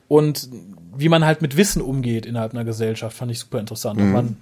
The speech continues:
Speaker 1: ob halt ein Einzelner sagt, „Ich hab Wissen und benutze es halt, um meine Macht auszubauen.“
Speaker 2: Mhm.
Speaker 1: Oder ob ich der ganzen Gruppe was Gutes tue, was halt die ganze Gruppe voranbringt.
Speaker 2: Mhm.
Speaker 1: War ein schönes Thema. Und ich hatte auch nicht damit gerechnet ursprünglich,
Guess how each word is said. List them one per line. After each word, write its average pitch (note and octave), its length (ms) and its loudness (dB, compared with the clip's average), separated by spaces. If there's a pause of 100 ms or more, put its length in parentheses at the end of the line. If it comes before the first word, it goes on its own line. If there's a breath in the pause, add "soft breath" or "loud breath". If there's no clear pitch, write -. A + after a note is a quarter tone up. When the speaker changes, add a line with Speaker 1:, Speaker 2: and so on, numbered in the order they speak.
Speaker 1:
ob C3 140 -4
halt C#3 180 -2
ein C3 60 -8
Einzelner E3+ 420 2
sagt, E3 200 4
„Ich - 80 -8
hab B2+ 120 -4
Wissen E3+ 300 2
und D#3 80 -2
benutze D3+ 300 -2
es - 80 -6
halt, C3+ 120 2
um C3 120 -4
meine B2 180 0
Macht B2+ 240 -2
auszubauen.“ F3 800 2
Speaker 2:
Mhm. A2 320 -2 (320 loud breath)
Speaker 1:
Oder D#3 200 4
ob D3 60 2
ich C3+ 80 -8
der D#3 80 2
ganzen D3+ 240 -2
Gruppe E3+ 240 2
was G#2+ 160 -4
Gutes A2 280 -8
tue, G#2+ 260 -6
was G#2 160 -8
halt A2 100 -6
die A2 40 -8
ganze A#2+ 220 -6
Gruppe D3+ 240 0
voranbringt. A2 720 -2
Speaker 2:
Mhm. F#2+ 420 -2
Speaker 1:
War C3+ 160 4
ein D#3+ 80 2
schönes F3+ 300 2
Thema. D3+ 300 0
Und A#2 180 -4
ich - 100 -8
hatte D3+ 340 0
auch C3 200 -2
nicht D#3+ 580 -2
damit D#3 260 0
gerechnet C#3+ 520 0
ursprünglich, B2+ 640 -6